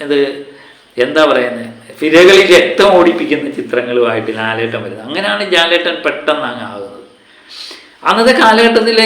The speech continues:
ഞാൻ ഏറ്റവും വലുതായിട്ട് കാണുന്ന ഒരു ഇത് ഈ പ്രത്യേകത എന്ന് പറഞ്ഞാൽ അന്ന് പടം, നമ്മൾ റിലീഫ് പടം, ഭയങ്കര ഹിറ്റ് പടങ്ങളൊക്കെയാണ് രണ്ടും മൂന്നും ആഴ്ച കഴിഞ്ഞാൽ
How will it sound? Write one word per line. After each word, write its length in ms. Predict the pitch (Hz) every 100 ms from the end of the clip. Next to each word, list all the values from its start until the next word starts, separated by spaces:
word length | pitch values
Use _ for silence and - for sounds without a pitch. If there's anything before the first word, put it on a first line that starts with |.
| 214
ഞാൻ 160 | 196 202 208
ഏറ്റവും 240 | 190 202 202
വലുതായിട്ട് 420 | 196 196 196 190 190
കാണുന്ന 320 | 170 175 175 175
ഒരു 100 | 165 160
ഇത് 120 | 165 156 165 160
ഈ 20 | 156 151
പ്രത്യേകത 360 | 151 - 151 160
എന്ന് 120 | 156 151
പറഞ്ഞാൽ 320 | 147 139 139 - - - - - - 156
അന്ന് 260 | 175 208 196 180 151 -
പടം, 260 | 151 165 190
നമ്മൾ 200 | 180 170 170 160 147
റിലീഫ് 280 | 143 143 -
പടം, 200 | 165 160 160 -
ഭയങ്കര 320 | 120 139 156 156
ഹിറ്റ് 300 | 143 - - 160
പടങ്ങളൊക്കെയാണ് 640 | 147 147 147 147 143 143 147 135
രണ്ടും 300 | 123 135 160 156
മൂന്നും 280 | 147 165 180 160
ആഴ്ച 200 | 156 170
കഴിഞ്ഞാൽ 320 | 165 156 160